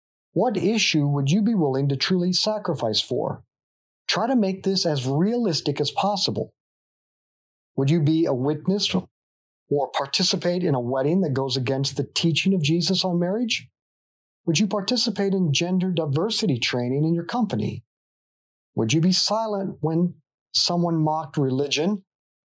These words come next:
or the official structure of the church? Now, good people may disagree with you on each of these issues and whether you should die on this or that hill, but that might,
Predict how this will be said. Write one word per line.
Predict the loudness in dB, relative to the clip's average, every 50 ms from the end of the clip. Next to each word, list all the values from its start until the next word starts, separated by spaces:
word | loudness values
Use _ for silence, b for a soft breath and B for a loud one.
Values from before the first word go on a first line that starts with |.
| _
or | -4 -2 0
the | 2 0
official | 0 0 0 -2 -2 0 0 0 0
structure | 0 0 0 -2 -2 -2 -2 -2 0 0 -2 -2 -2
of | -2 -4
the | -2
church? | -2 -2 0 0 0 -2 -2 -4 -6 -4 -4 -4 -6 -8 -14 -20 _ _ _ _ _ _ _ _ _ _ _ _ _ _ _ _ _
Now, | -2 -2 -2
good | 0 0 0 0 0 0
people | 0 0 0 0 0 0
may | 0 0 0
disagree | 0 0 0 0 0 0 2 2 2 2 2
with | 0 0 0 0
you | 0 2 2 0 0 -2 -4 -8 _ _ _ _ -4
on | 0 0 2
each | 0 2 2 2
of | 2
these | 2 2 2 2 0
issues | -2 0 0 0 0 2 2 0 -2 -2 -4 _ _ _ _ _ _ _ _
and | -2 -2 0 0
whether | 0 0 0 2 2
you | 2 2 2 2
should | 0 0 0 0 -2 -2 -6 _ -2
die | 0 0 0 0 0 0 0
on | -2 -2 -2 -2 -2 -2 -2 -2 -2
this | 0 0 0 0 0 -2
or | -2 -2
that | -2 -2 -2 -2 -2
hill, | 0 0 0 0 -2 -4 -6 -14 _ _ _ _ _ _ _ _ _ _ _ _ -6
but | -4 -2 0
that | 0 0 0 -2 0 2
might, | 2 2 2 2 2 0 -2 -2 -6